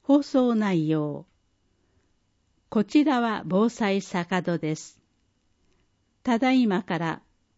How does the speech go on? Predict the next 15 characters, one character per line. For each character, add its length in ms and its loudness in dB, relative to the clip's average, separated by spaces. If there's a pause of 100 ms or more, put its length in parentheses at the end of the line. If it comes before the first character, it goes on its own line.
訓 240 8
練 240 2
放 260 0
送 360 -2
を 360 -4
行 180 -2
い 300 0
ま 180 -2
す。 200 -18 (1500)
緊 320 6
急 360 2
地 160 -2
震 320 4
速 400 -4
報。 540 -6